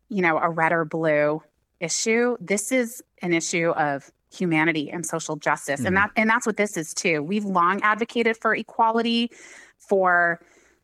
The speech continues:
Speaker 1: women, but just, like, general equality. And so af-, you know, when Black Lives Matter was happening and we were home and with our kids and, and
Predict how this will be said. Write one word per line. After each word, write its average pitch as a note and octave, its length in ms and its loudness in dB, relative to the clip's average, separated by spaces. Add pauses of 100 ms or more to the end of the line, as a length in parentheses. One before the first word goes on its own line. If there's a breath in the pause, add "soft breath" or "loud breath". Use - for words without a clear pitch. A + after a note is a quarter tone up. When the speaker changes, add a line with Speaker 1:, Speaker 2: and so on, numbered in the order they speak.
(120)
Speaker 1:
women, A3 600 2 (100)
but G3+ 120 -2
just, G#3 220 0
like, F#3 160 0
general G3 400 2
equality. F#3+ 600 2
And F#3 120 -4
so F3 360 2 (1600 loud breath)
af-, A3+ 200 2 (140)
you G#3+ 140 2
know, F#3+ 120 2
when F3+ 200 0 (160)
Black G#3+ 240 2
Lives G#3+ 180 2
Matter F#3+ 180 2
was F3+ 120 0
happening F#3 400 0
and E3+ 120 0
we F3+ 120 -2
were E3 120 2
home F#3 480 2
and D3+ 220 2 (340)
with G3+ 180 -6
our D3+ 100 2
kids G3 440 -2
and, D3 260 -2 (100)
and D#3 180 -4